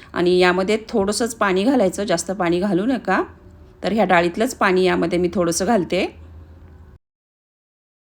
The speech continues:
तर आपले तांदूळसुद्धा वाटून झाले आहेत, तर डाळीमध्येच हे मी काढून घेते. तर सर्व तांदूळ आपला वाटून झालेला आहे. तर हे बघा आता हे दोन्ही आता आपल्याला हाताने चांगलं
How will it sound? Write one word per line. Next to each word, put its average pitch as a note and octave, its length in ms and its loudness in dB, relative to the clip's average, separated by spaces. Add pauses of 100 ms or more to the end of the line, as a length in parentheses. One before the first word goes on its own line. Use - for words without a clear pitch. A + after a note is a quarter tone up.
(1800)
तर G3+ 80 2
आपले G3+ 240 4
तांदूळसुद्धा G#3 640 0
वाटून A#3 320 2
झाले A#3+ 260 0
आहेत, G3+ 340 -2
तर F#3+ 220 -4
डाळीमध्येच F#3 600 -2
हे A3+ 80 -4
मी G3+ 360 -2
काढून F#3 320 2
घेते. D4+ 460 0 (520)
तर F3 280 2
सर्व A3+ 320 0 (100)
तांदूळ G#3+ 280 2
आपला G3+ 240 0
वाटून G3 360 2
झालेला A3+ 400 2
आहे. G3+ 320 -2 (360)
तर F3 420 2 (460)
हे F3+ 80 2
बघा F3+ 200 0
आता G#3+ 200 0
हे A3 120 0
दोन्ही F#3 280 2
आता F#3+ 200 2
आपल्याला F3+ 320 0
हाताने F3+ 440 0
चांगलं F3 380 -2